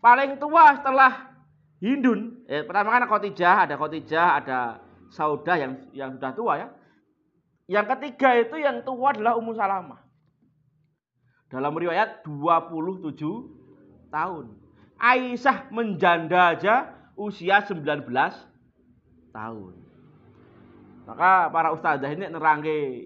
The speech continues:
istri-istri Nabi itu perlu pakai apa? Data. Jangan pakai apa?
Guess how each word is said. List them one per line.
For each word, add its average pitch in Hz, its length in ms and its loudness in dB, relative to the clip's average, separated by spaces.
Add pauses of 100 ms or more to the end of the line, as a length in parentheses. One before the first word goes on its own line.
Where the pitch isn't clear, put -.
istri-istri 156 400 -12
Nabi 151 400 -6
itu 196 240 -4
perlu 156 160 -8
pakai 160 320 -6
apa? 175 320 -8 (640)
Data. 139 800 -8
Jangan 131 240 -8
pakai 175 240 -4
apa? 196 160 2